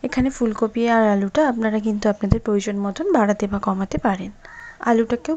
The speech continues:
ভালো করে ধুয়ে পরিষ্কার করে নিয়ে নিয়েছি। আর এখানে নিয়েছি চার piece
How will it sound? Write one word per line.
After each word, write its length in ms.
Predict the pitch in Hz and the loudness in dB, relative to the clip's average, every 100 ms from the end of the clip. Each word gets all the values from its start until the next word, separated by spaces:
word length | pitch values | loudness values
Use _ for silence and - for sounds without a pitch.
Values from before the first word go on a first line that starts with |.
| - | -2
ভালো 160 | 226 214 | -2 -2
করে 140 | 233 247 | -4 -2
ধুয়ে 160 | 220 233 - | 0 -2 -2
পরিষ্কার 300 | 208 - 208 220 | -6 -6 -8 -6
করে 140 | 262 349 | -2 -2
নিয়ে 140 | 208 185 | 0 -2
নিয়েছি। 340 | 190 190 - 208 - | -4 -6 -8 -8 -4
আর 60 | 233 233 | -4 -2
এখানে 220 | 233 233 233 | -2 -2 0
নিয়েছি 260 | 226 - 311 | -2 -4 -4
চার 180 | 254 202 - | -2 -2 -4
piece 180 | 311 | -8